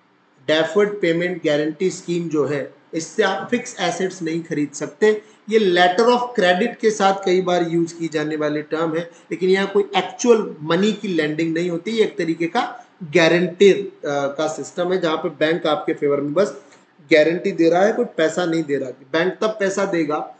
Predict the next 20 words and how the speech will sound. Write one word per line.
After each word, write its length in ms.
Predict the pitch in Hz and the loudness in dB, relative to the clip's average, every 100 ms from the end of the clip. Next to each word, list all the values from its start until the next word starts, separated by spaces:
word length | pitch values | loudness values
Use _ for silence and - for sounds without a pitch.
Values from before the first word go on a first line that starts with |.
| - _ | -20 _
जब 160 | 185 202 | -2 0
आप 240 | 214 208 | 0 -2
default 480 | 165 - 175 175 170 | -4 -2 2 2 2
करेंगे। 440 | - 135 127 120 - _ _ _ _ _ _ _ _ _ _ _ _ _ _ _ _ _ 269 | -4 -6 -6 -10 -18 _ _ _ _ _ _ _ _ _ _ _ _ _ _ _ _ _ 6
Fourth, 340 | 190 160 - - - - _ - | 6 6 0 -12 -20 -20 _ -6
which 200 | 240 277 | 0 2
of 120 | 254 | 2
the 80 | 285 - | 0 2
following 340 | 233 233 240 254 | 4 4 4 2
is 80 | 226 220 | -2 0
the 80 | 214 | 2
ratio 480 | 175 185 185 247 - | 6 6 4 -2 0
indicative 680 | 196 196 214 214 202 208 240 | 0 0 0 4 4 4 2
of 160 | 214 190 | 2 2
the 80 | 190 | 0
repayment 840 | 160 202 - 220 226 247 285 285 | 0 -2 2 4 6 4 2 -2
capacity 800 | 226 240 220 - 208 214 208 202 | -6 -4 -2 0 0 0 0 2
of 140 | 180 | 2
the 160 | 156 170 | 2 -2
borrower? 360 | 139 131 127 | -2 -4 -2